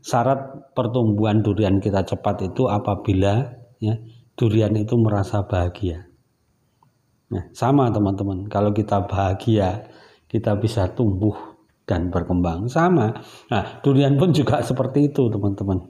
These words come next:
Nah, apa yang bisa membuat durian itu hidup bahagia?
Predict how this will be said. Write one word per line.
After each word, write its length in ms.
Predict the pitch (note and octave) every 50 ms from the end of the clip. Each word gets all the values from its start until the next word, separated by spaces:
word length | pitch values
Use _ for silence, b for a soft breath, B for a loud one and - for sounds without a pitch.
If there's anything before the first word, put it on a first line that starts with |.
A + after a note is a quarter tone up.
| _ _ -
Nah, 400 | G#2 F#2 - - - - - _
apa 340 | - E3 F3 F3 F3 D#3 D3
yang 140 | C3+ B2+ A#2+
bisa 240 | G#2 G#2 - -
membuat 480 | A#2 G#2+ G#2+ G2 G2+ G2 A2 G#2+ G#2+ -
durian 400 | G#2+ G2 G#2 G2 F#2+ G2 G2 -
itu 320 | A#2+ A#2+ A2 A#2 B2+ A#2+ A#2
hidup 380 | A#2+ A#2+ A2 A#2 A#2 - -
bahagia? 640 | - G#2 F#2+ F#2+ F#2+ - G#2+ G#2+ G2 F#2 F2 D#2 -